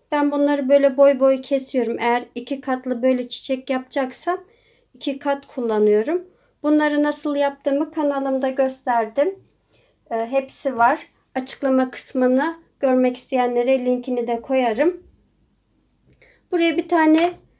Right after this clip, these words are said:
e, nazarlık taktım. Bu hoş geldiniz yazısını da ben kendim, e, önce bir kalıp çıkarttım, çizdim. Daha sonra sürekli o kalıbımı kullanıyorum zaten. Şi-, şimdi şu arka kısmını,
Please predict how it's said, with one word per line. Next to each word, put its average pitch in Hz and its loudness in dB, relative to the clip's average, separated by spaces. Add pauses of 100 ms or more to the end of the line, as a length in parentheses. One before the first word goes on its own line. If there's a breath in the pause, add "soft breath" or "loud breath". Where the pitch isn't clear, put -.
(240)
e, 262 2
nazarlık 285 2 (140)
taktım. 294 0 (280)
Bu 330 2
hoş 339 2
geldiniz 320 4
yazısını 311 2
da 302 4
ben 302 4 (420 loud breath)
kendim, 294 0
e, 247 -2 (240)
önce 285 0
bir 285 0
kalıp 285 -2
çıkarttım, 247 -2
çizdim. 294 -2 (320)
Daha 294 0
sonra 285 2
sürekli 285 -2
o 277 -2
kalıbımı 269 0
kullanıyorum 208 0
zaten. 214 -4 (840 loud breath)
Şi-, - -2
şimdi 359 2
şu - -4
arka 320 0
kısmını, 320 0